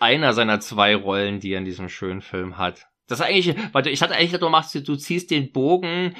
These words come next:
über Van Damme zu diesem Film, weil ja Van Damme auch, ähm, mehr als, glaub ich, jeder andere Schauspieler Zwillingsrollen gespielt hat und ja auch diverse, wo der eine Zwillingsbruder am Anfang des Filmes die Hufe hochmacht.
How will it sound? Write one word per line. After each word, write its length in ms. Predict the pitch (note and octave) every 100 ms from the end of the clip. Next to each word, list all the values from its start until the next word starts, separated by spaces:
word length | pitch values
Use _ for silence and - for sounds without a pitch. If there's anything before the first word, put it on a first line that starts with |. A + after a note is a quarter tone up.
| - C#3+
über 280 | D3+ D#3+ C#3+ -
Van 240 | D3+ C#3
Damme 260 | C3+ A#2+ E3+
zu 100 | D3
diesem 260 | B2 A#2+ G#2+
Film, 380 | - A2 A#2+
weil 100 | G#2+
ja 160 | G#2+ G#2+
Van 160 | A#2+ A2
Damme 300 | A2 A#2+ -
auch, 260 | B2+ B2+ A2 -
ähm, 300 | A2 G#2+ - _
mehr 460 | C#3 B2+ C3 E3+
als, 240 | B2+ D3 C#3+
glaub 180 | C#3 C#3+
ich, 80 |
jeder 260 | D3 C#3+ -
andere 320 | A#2 - D#3
Schauspieler 600 | C#3+ A#2+ C3 - C#3+ B2+
Zwillingsrollen 1000 | - A#2 C#3+ F3+ C3+ - - G#2 G#2+ A#2
gespielt 540 | A2+ A2 - A2 B2 C3
hat 320 | B2 C#3+ - - - - -
und 180 | B2
ja 120 | B2+ B2
auch 160 | C#3+
diverse, 800 | D#3 C#3+ A2 G#2+ C#3+ D#3 D#3 C3
wo 180 | C3 C#3+
der 260 | C#3 C3+
eine 260 | G#2+ B2+ D#3
Zwillingsbruder 680 | - D3 D3 C#3 - C#3+ C#3
am 120 | B2+
Anfang 300 | G2 C3+ D3
des 140 | B2+
Filmes 640 | - C#3 C3 C3 B2+ C3+ C#3
die 80 | B2
Hufe 340 | A#2+ D#3 D3 A2+
hochmacht. 520 | A2+ G#2+ G2 G2+ -